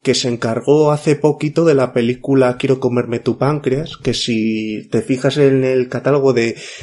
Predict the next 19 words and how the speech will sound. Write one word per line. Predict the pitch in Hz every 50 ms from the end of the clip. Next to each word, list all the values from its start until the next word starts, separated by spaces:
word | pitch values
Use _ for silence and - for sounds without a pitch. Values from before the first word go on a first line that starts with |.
| - -
cine | - - - 151 147 156 156
anime | 151 147 147 147 156 156 151 147 147 147 143 139 135 135 127 127 127 -
estrenado | 135 131 131 143 139 135 139 147 151 147 147 143 139
en | 135 131
los | 123 117 - -
últimos | 143 139 131 - 143 139 135 135 135 131 127 123 123 - _ _
tres, | - 143 143 147 143 143
cuatro | - - 139 139 135 - 131 127
años, | 131 139 147 165 175 190 - - - - - _ _ -
yo | - 123 123
creo | 131 143 143
que | 139 -
es | 139 -
una | 160 143 143 131
de | 123
las | 120 117 -
películas | - 123 120 120 117 - 117 113 110 113
más | 117 123 123 123 -
interesantes | 127 127 120 120 110 110 110 113 - 123 120 120 120 117 - 113 110 110 110 110 107 101 - -